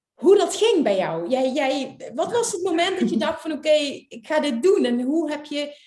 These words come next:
Speaker 1: bepaalde angsten overwonnen? Misschien waren die er helemaal niet.
Speaker 2: Nee, ik, eh, ik ben als persoon wel echt iemand die echt haar eigen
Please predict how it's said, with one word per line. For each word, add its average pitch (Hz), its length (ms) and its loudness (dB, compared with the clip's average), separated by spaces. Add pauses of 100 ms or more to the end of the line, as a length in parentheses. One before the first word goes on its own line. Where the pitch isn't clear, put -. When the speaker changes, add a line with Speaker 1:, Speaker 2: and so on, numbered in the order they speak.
(140)
Speaker 1:
bepaalde 262 400 0
angsten 294 380 0
overwonnen? 220 420 2
Misschien 233 240 0
waren 254 260 2
die 330 140 4
er 226 60 2
helemaal 208 280 -6
niet. 170 300 -12 (380)
Speaker 2:
Nee, 240 320 4
ik, - 360 0
eh, 262 540 0 (200)
ik 208 300 -2
ben 294 240 -2
als 330 240 -8
persoon 277 360 -4
wel 269 140 2
echt - 360 -4
iemand 247 640 0 (580)
die 233 220 -4
echt 240 220 -2
haar - 160 -2
eigen 233 760 -2